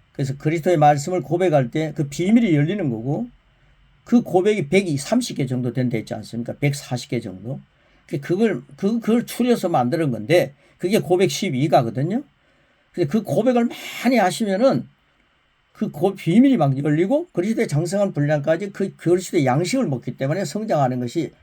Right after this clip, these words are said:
아, 이것이 바로 비밀이 열리는 거구나. 이걸 누려야 되겠구나. 이 양식을 먹어야 되겠구나. 그래서 제가 그걸 먹기 시작했는데, 아, 그게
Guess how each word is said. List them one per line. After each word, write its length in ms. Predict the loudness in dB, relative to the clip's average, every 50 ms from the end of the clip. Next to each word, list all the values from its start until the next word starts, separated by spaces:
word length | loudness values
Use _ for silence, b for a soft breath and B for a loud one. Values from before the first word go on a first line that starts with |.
| b b b
아, 200 | -10 -6 -6 -4
이것이 360 | -2 0 2 4 4 2 2
바로 360 | 0 -2 0 0 0 -2 -2 -6 _ _ _ _ _ _ _ _
비밀이 400 | -6 -4 -2 -2 0 2 2 2
열리는 320 | 4 4 2 2 0 0
거구나. 440 | -2 -2 -4 -4 -4 -4 -4 -6 -10 _ _ _ _ _ 2
이걸 200 | 4 4 6 4
누려야 240 | 4 4 2 0 0
되겠구나. 480 | 0 -2 -2 -4 -4 -4 -4 -2 -2 2
이 100 | 4 6
양식을 360 | 6 6 4 2 -2 -2 -4
먹어야 260 | -4 -4 -4 -4 -4
되겠구나. 560 | -4 -6 -8 -8 -10 -10 -8 -8 -8 -10 b b b b b b b b
그래서 340 | -4 -4 -4 -2 -4 -6
제가 280 | -6 -4 -4 -4 -4 -4
그걸 220 | -4 -4 -2 0
먹기 260 | 0 -2 -2 -4 -4 -4
시작했는데, 640 | -4 -2 -2 -2 -2 -2 -2 -2 -2 -4 -4 -6 -8 b b b b b b b _
아, 120 | -4 -2
그게 360 | -2 0 0 0 0 0 -2